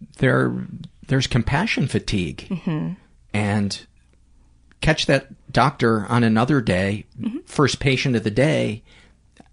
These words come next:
Speaker 1: maybe things are a little different, but you're seeing them maybe at four o'clock, and I don't know. What do you, what do you think?
Speaker 2: Yes, I, I agree. Uh, psychiatrists have stressors too, and sometimes at busy county clinics,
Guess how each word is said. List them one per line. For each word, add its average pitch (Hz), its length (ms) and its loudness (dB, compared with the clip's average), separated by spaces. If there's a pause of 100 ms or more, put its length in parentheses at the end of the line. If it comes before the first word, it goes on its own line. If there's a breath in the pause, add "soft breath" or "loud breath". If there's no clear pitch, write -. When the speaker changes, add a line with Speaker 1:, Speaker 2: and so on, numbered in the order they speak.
(140)
Speaker 1:
maybe 123 320 4
things 123 240 2
are 123 80 4
a 113 40 2
little 113 260 0
different, 113 500 2
but 98 240 -2
you're 110 120 0
seeing 120 280 2
them 117 160 2
maybe 113 260 2
at 101 100 -2
four 110 220 2
o'clock, 101 680 0
and 98 340 -2 (1040 loud breath)
I 110 120 -2
don't 120 120 2
know. 117 80 4
What 113 120 4
do 123 60 4
you, 123 100 0 (220)
what 117 160 -4
do 123 60 4
you 123 80 2
think? - 320 -2 (320 loud breath)
Speaker 2:
Yes, 262 400 4
I, 220 100 4
I 214 220 4
agree. 202 760 2
Uh, 185 240 2
psychiatrists 262 720 0
have 175 140 2
stressors 165 520 0
too, 196 280 2
and 170 120 -2
sometimes 202 420 0
at 180 100 -2
busy 180 220 0
county 180 300 -4
clinics, 175 500 -4